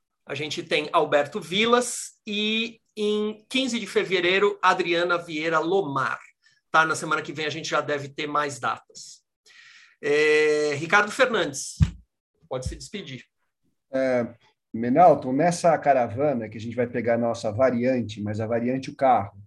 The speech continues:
Speaker 2: não a Omicron, e vai pegar e vai até você, <laughs> né? A gente passa a, a, a, na Anhanguera, eu morei perto de Ribeirão, então eu fazia muito durante um tempo. A gente passa na Anhanguera, o pedágio, é, acho que é entre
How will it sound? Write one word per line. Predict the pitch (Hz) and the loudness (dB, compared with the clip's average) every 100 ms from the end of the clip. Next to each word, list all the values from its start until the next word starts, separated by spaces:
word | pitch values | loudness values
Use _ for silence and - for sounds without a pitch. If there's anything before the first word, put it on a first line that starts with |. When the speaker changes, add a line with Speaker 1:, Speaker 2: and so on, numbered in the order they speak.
| _ - | _ -12
Speaker 2:
não | 107 127 117 | -6 -2 -2
a | |
Omicron, | 110 107 98 85 92 95 107 104 | -2 -2 -4 -6 -12 -14 -14 -8
e | |
vai | 104 110 | -4 -4
pegar | 107 98 117 120 107 | -4 -4 2 2 2
e | |
vai | 104 107 | -2 -4
até | 104 107 | -4 -6
você, | 101 - - 135 104 - _ _ | -4 -4 -4 -6 -6 -12 _ _
<laughs> | _ _ | _ _
né? | 107 117 123 - _ - - - - | -10 -8 -8 -12 _ -20 -20 -20 -4
A | 117 | -2
gente | 123 147 160 160 175 165 147 | 2 4 4 2 0 2 2
passa | - 170 196 - - 110 101 - | 4 6 6 2 -4 -4 -4 -6
a, | 120 | 0
a, | 120 - 104 - 113 | 2 2 -2 -2 -2
a, | 110 | 0
na | 120 139 | 2 2
Anhanguera, | 139 127 120 160 165 110 98 - _ 135 | 2 0 4 6 6 4 -2 -12 _ -4
eu | 147 | 0
morei | 175 180 170 | 2 2 2
perto | 151 147 127 | 2 2 -2
de | 135 | -6
Ribeirão, | 127 127 151 160 | -4 0 2 2
então | 151 | 2
eu | 156 | 0
fazia | 165 139 156 | 0 0 0
muito | 135 170 170 107 | 2 0 -2 -8
durante | 117 110 113 | -8 -8 -8
um | 107 | -8
tempo. | 104 104 | -6 -6
A | 117 | -6
gente | 135 | -4
passa | - 175 170 | 2 2 2
na | 147 | -2
Anhanguera, | 131 117 117 147 120 101 - _ _ _ _ _ | -2 -2 4 4 4 0 -10 _ _ _ _ _
o | 120 113 | -6 -6
pedágio, | 110 120 113 147 135 110 113 104 | -4 -2 4 4 4 2 -6 -6
é, | 113 110 - | -4 -2 -2
acho | 117 - | -4 -6
que | - | -4
é | 135 127 | -4 0
entre | 160 180 175 175 160 | 0 0 0 -2 -2